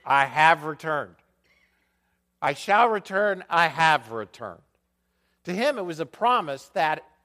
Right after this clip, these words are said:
was to be fulfilled. Jesus made a similar promise two thousand years ago when he said, "I'm coming soon." And it's a promise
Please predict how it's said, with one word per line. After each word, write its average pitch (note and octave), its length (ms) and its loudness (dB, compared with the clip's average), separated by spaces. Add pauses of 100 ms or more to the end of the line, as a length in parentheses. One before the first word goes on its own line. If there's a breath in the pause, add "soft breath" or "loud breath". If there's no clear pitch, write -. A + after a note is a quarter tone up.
(220)
was D3+ 280 -8
to D3 400 -8 (100)
be D#3 380 -14 (160)
fulfilled. C3+ 680 -10 (1500)
Jesus F#3 680 -10
made D#3 380 -4
a D3 160 -6
similar F#3+ 500 -6
promise D3 540 -6
two G#3 180 -16
thousand E3 500 -4
years D#3 280 -8
ago C3+ 260 -4
when C3+ 160 -10
he D3+ 220 -14
said, D#3+ 520 -2
"I'm D3+ 260 -6
coming C#3 340 -16
soon." C3 360 -14
And C#3+ 200 -14
it's C#3 120 -16
a C#3 60 -12
promise G3+ 840 -6